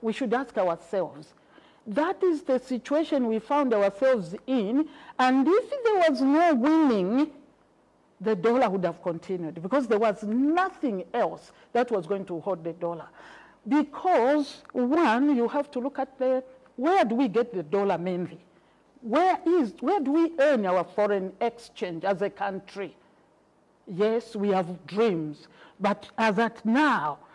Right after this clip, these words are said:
from that time up to now, our main foreign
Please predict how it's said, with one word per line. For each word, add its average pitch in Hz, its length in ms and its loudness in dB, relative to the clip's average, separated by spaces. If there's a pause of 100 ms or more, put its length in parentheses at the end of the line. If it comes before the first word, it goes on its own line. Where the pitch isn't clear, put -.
(200)
from 226 320 2
that 285 340 -2
time 277 440 0 (320)
up 320 320 -2
to 240 120 0
now, 208 560 0 (680)
our 196 280 0
main 220 420 -2 (160)
foreign 202 460 0